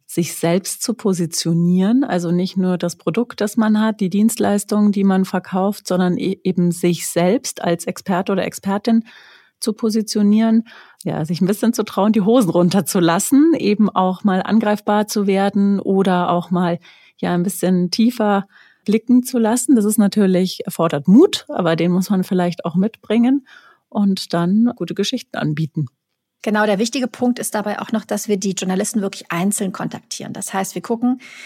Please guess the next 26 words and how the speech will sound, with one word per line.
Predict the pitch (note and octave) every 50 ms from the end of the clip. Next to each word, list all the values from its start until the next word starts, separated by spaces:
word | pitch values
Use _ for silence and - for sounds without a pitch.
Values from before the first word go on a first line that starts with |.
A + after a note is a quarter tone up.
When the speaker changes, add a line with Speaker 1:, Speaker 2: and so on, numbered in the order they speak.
| - - - - -
Speaker 2:
wer | - F3 G3 A3+ A#3+
könnte | A#3+ B3+ A#3+ A3+ A3+ A3
denn | G#3+ G3+ G3+ G3 - - -
daran | G3+ F#3+ G3 G3
interessiert | F#3+ - - F#3+ F3 - - A3+ C4+ A3+
sein, | - - - - - - G#3 A#3+ A#3+ - _ _ _ _
so | - - F#3+
eine | - - F#3 F3+ E3
Geschichte | F#3 F#3 - F#3+ - - - E3+ D#3+
zu | - - E3
drucken | - - B3+ B3 B3 - A#3 A3
oder | G3+ F3+ E3 D#3
zu | - - -
senden. | D#3 G#3 A#3+ B3+ C4 C4 B3 A#3+ A#3+ A3+ -
Und | - G#3 G3+ G3
dann | G3 G3 G3 F3 E3
wird | E3+ G#3+ B3+ B3 - - - - _ _ _ _
eine | - F3 G3 G3 C#4 D4+ D#4+ E4 -
E-Mail | A3+ A3+ A3+ G#3 F3 D#3+ - -
an | - F#3 F3 -
einen | - - G3 A3 D4 D#4+ D#4
Journalisten | - C4+ A#3+ B3 A#3 A3 A#3 A#3+ - - - -
oder | D#3 D#3+ E3 D#3+
eine | - G#3 A3+ B3+
Journalistin | A#3 A#3 A3+ G#3+ A3 A3+ A3+ A3+ - F#3 F3
geschickt | - F3+ - - - - - _ -